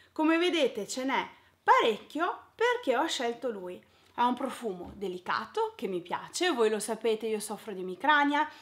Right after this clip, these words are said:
quindi preferisco le profumazioni fresche, agrumate, con quel tocco di verde, la foglia di tè, il tè verde,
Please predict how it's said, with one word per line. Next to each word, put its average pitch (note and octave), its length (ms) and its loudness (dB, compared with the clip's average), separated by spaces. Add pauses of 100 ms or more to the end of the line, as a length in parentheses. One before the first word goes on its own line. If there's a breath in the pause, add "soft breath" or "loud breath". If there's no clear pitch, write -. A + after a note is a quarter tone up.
(200 loud breath)
quindi C#4 240 4
preferisco B3 540 -4
le A3 120 -2
profumazioni G3+ 600 -10
fresche, C#4+ 560 -2
agrumate, B3+ 800 2
con A#3 160 -6
quel G3+ 180 -8
tocco F#3+ 240 -14
di F#3 120 -8
verde, B3+ 440 4
la A3 140 2
foglia F3+ 300 -6
di F3 180 -14
tè, C4 340 6
il G#3 140 -6
tè G3+ 140 -8
verde, C4 560 0